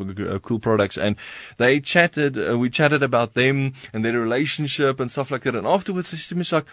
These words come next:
"Wow, this is, this is good." It's like now they feel like, uh,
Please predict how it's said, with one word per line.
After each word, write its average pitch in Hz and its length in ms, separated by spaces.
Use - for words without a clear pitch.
"Wow, 165 280
this 180 180
is, 208 240
this 180 340
is 156 200
good." 185 280
It's 143 160
like 147 160
now 180 240
they 175 160
feel 208 440
like, 151 180
uh, - 160